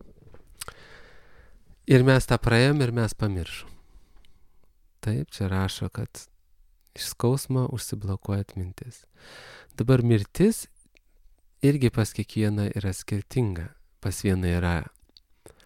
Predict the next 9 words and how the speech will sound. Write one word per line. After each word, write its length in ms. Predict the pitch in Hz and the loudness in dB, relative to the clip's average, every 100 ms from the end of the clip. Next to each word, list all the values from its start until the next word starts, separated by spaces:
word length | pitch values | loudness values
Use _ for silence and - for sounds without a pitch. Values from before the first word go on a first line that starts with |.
| _ _ _ - | _ _ _ -8
praradus 560 | 101 92 92 90 - | -4 0 0 -2 -6
sąmonę, 560 | - 107 117 127 127 127 - | -2 2 2 2 0 -2 -4
pas 200 | 110 104 | -6 -6
kitą 300 | - 95 - | -8 -8 -4
yra 320 | 95 92 90 - | -4 -2 -4 -6
sąmoninga, 800 | - 92 85 80 98 123 127 120 | -8 -6 -4 -2 0 2 2 0
pas 300 | - 92 - | -2 -8 -6
vieną 240 | 90 87 | -6 -4
yra 400 | 85 85 87 90 | -4 -4 -4 -6